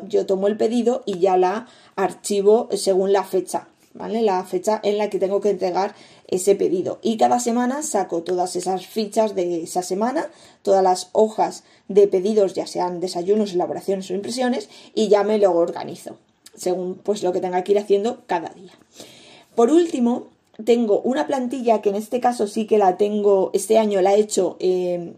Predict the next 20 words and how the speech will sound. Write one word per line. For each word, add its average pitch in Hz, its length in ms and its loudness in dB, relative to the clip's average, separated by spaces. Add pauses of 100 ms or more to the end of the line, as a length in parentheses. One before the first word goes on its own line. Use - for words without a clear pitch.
(140)
en 180 640 -4 (180)
una 202 260 2
hoja 190 180 0
de 202 100 2
cálculo, 220 440 -2 (580)
en 190 260 0
el 180 140 2
ordenador, 180 560 0 (440)
porque, 254 720 2
eh, 190 260 -2
bueno, 190 220 0
voy 190 100 4
a 202 80 0
probar 214 240 4
este 208 240 -2
año 202 200 0
este 196 340 2
tipo 196 240 0
de 196 80 4
elaboración 202 640 0